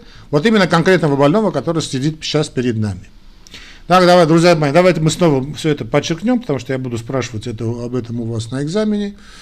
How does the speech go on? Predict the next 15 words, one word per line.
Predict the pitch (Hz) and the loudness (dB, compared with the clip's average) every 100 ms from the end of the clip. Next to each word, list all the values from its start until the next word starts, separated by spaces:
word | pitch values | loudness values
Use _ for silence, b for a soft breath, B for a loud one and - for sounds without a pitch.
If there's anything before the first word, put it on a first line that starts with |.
| B B B B B | B B B B B
Какие | - 151 143 185 170 | -8 -2 -2 0 -2
шаги | - 160 156 143 | 2 2 2 0
существуют | 135 123 127 127 127 110 | -2 -4 -6 -6 -6 -4
доказательной | 131 127 123 117 117 113 | -4 -4 -4 -4 -4 -4
медицины? | 110 117 135 233 214 | -2 -4 -4 -4 -4
Первое, | - 180 156 131 | 2 2 4 0
значит, | 123 - | -4 -8
сформулировка | - 143 160 160 156 156 123 | -2 0 2 4 2 0 -2
вопроса, | 123 117 165 185 233 233 b b b b b 110 | -2 -2 -4 -4 -8 -8 b b b b b -6
сбор | 123 185 160 | 4 6 6
доказательств. | 147 143 131 120 175 - | 4 2 0 0 -4 -6
Второе, | - 208 220 233 226 b b b - | -2 2 2 0 -6 b b b -2
оценка | 165 202 190 156 | 0 2 2 2
полученных | 127 151 160 156 135 117 | 0 4 4 2 -2 -2
доказательств, | 113 120 123 120 110 202 - | -2 -2 -4 -4 -4 -6 -6